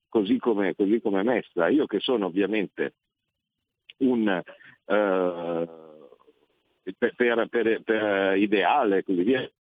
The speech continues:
primo difensore del Parlamento, no? Perché è, è l'unico posto dove ci sono direttamente le persone che voi avete votato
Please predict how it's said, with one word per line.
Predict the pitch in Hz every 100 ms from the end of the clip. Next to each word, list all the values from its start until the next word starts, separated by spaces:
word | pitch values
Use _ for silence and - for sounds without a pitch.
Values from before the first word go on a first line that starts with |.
| _ _ _
primo | 156 147 110
difensore | 107 104 98 147 117 90
del | 90 107 -
Parlamento, | 104 95 98 98 95 101 90 80 - 101 139 _ _ _ _
no? | - 113
Perché | 107 92 - 113 110 -
è, | 101 87 104 98
è |
l'unico | 107 131 127 113
posto | - 165 -
dove | 107 101 95
ci | -
sono | 113 101 85
direttamente | 85 104 104 104 - 98 101 104 -
le | 92
persone | 85 90 - 104 98
che | -
voi | 90 107
avete | 101 92 -
votato | 87 87 101 107 -